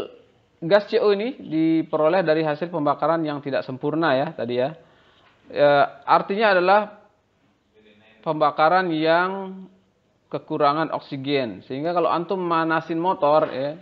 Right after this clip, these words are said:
jangan manasin motor di dalam rumah, ya, karena di rumah itu tertutup. Ya, nanti gas yang dihasilkan adalah gas C O, bukan gas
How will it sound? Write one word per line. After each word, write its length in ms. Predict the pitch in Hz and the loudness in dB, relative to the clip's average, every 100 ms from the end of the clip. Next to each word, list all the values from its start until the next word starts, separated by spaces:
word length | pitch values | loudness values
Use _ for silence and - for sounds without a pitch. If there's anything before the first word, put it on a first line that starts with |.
| - | -4
jangan 480 | 135 147 175 190 180 | 0 0 0 -2 0
manasin 480 | 160 147 147 156 | -2 -2 -4 -4
motor 340 | 143 139 147 156 | -4 -4 -4 -4
di 140 | 139 | 0
dalam 240 | 131 143 143 | 0 0 -2
rumah, 500 | 156 175 175 147 139 - _ _ _ | 0 2 2 0 -6 -20 _ _ _
ya, 240 | - 147 156 | -4 -2 0
karena 400 | 143 139 151 170 | -2 -2 -2 -2
di 240 | 147 147 | -2 -2
rumah 260 | 143 147 151 | -2 -2 -4
itu 140 | 175 | -2
tertutup. 720 | 160 156 160 156 170 - - _ _ _ _ _ _ - | -4 -4 -6 -4 -2 -4 -6 _ _ _ _ _ _ -8
Ya, 240 | 131 147 | -2 0
nanti 640 | 147 143 143 196 196 - - _ _ _ _ _ _ _ - | 0 -2 4 4 4 -4 -20 _ _ _ _ _ _ _ -10
gas 240 | 117 170 180 156 | 0 2 2 -4
yang 160 | 147 | -4
dihasilkan 560 | 139 131 - 175 165 165 | -4 -4 -6 -6 -2 -2
adalah 320 | 135 147 135 | -2 -2 -2
gas 320 | 127 151 - | 0 -2 -2
C 80 | 151 - | -8 -2
O, 160 | 175 | -2
bukan 400 | 139 131 160 151 | -2 -2 0 2
gas 240 | 135 165 | 0 0